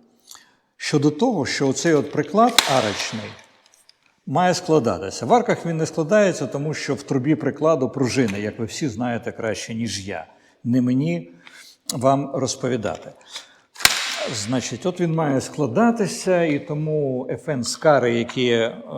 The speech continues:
є і у нас на озброєнні, і, м, е, у Ванюшек на озброєнні, і ще у всяких мутних проксі є на озброєнні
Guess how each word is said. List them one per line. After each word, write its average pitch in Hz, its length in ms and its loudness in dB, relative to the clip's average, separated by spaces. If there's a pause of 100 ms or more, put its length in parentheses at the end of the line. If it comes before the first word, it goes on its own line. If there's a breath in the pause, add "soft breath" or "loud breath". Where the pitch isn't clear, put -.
(240)
є 117 520 2
і 120 100 -8
у 117 100 -4
нас 233 380 6
на 175 120 0
озброєнні, 135 960 0
і, 120 320 -6
м, 117 160 -4 (520)
е, 110 360 -4 (560)
у 131 100 -2
Ванюшек 170 560 2
на 151 160 -2
озброєнні, 131 800 -2
і 117 100 -4
ще 135 200 -8
у - 20 -2
всяких 120 480 -8
мутних 127 440 -10
проксі 208 440 -4
є 147 140 -2
на 143 120 -6
озброєнні 127 800 -2